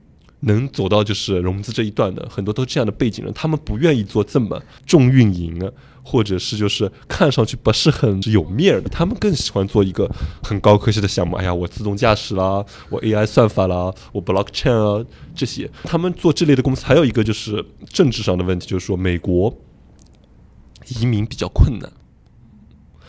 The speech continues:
所以他们往往要拿到身份以后啊，什么去做这些事。其实加拿大其实大学毕业以后，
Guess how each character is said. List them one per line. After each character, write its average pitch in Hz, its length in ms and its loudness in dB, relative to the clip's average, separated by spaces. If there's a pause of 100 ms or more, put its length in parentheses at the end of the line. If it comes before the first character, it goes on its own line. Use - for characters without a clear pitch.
(120)
所 - 160 0
以 120 40 4
他 127 120 -4
们 120 140 2
往 98 120 4
往 110 120 2
要 113 80 0
拿 95 180 -4
到 107 100 -2
身 127 220 -2
份 127 180 -2
以 87 80 -8
后 113 240 -6
啊， 101 200 -4
什 95 100 -10
么 95 80 -12
去 - 100 -16
做 110 120 -6
这 101 100 -8
些 98 100 -6
事。 104 140 -6
其 107 80 -4
实 135 80 -2
加 - 140 0
拿 165 100 0
大 165 180 0
其 120 160 -6
实 - 120 -8
大 127 120 -2
学 113 140 -2
毕 107 140 -6
业 107 100 2
以 92 120 -4
后， 95 200 -8